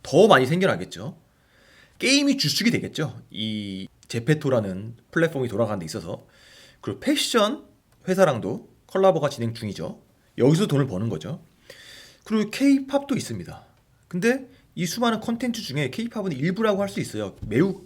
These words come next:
큰 부분이긴 하지만 이 K-팝 카테고리 안에서 와이지, 하이브, 제이와이피의 그 세계를 구축할 수 있다. 그런 의미에서 동맹인 거죠. 그러니까는 하이브의 지분율은 사점오 프로인 겁니다.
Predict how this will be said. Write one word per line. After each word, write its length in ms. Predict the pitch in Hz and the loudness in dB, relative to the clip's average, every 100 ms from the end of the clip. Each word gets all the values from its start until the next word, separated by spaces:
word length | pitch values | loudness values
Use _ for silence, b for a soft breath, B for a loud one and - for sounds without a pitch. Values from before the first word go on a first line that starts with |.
| - | -20
큰 420 | - - 277 277 233 | -10 -4 -2 0 -2
부분이긴 380 | 120 135 127 | -4 -2 -2
하지만 420 | 135 151 87 131 - b b _ - | -2 -4 -8 -10 -12 b b _ -6
이 160 | 185 | -6
K-팝 480 | 180 277 277 247 240 | 0 2 2 2 -2
카테고리 540 | 302 - 302 240 226 - | -4 -2 -2 -2 -4 -6
안에서 600 | - 135 165 160 226 - | -6 -2 -2 -2 -4 -4
와이지, 480 | 101 139 156 147 143 | -2 0 0 -2 -6
하이브, 760 | 135 175 180 156 165 143 98 - | -2 0 0 -2 -2 -2 -4 -8
제이와이피의 880 | 113 139 185 185 - 131 165 233 b b b b b b b _ _ _ _ - | -2 4 4 4 -2 -2 -2 -4 b b b b b b b _ _ _ _ -10
그 80 | |
세계를 400 | 123 262 233 139 | -2 0 2 0
구축할 360 | 135 151 - 208 | 0 -4 0 -2
수 120 | - | -2
있다. 380 | 123 - 110 - | -4 -2 -2 -4
그런 300 | - 247 262 | 2 4 6
의미에서 340 | 120 139 156 | 4 2 2
동맹인 320 | 151 120 117 101 | 0 -2 0 -2
거죠. 480 | - 147 95 - - | -4 -6 -6 -10 -8
그러니까는 560 | 190 262 262 240 226 | 0 0 2 0 0
하이브의 520 | 220 247 254 240 220 - | -2 -4 -4 -4 -4 -6
지분율은 520 | 120 131 139 104 143 | -6 -2 -2 -2 -6
사점오 420 | - 226 226 98 | -8 -6 -4 -4
프로인 200 | - 214 | -4 -4
겁니다. 400 | 131 87 101 | -6 -8 -12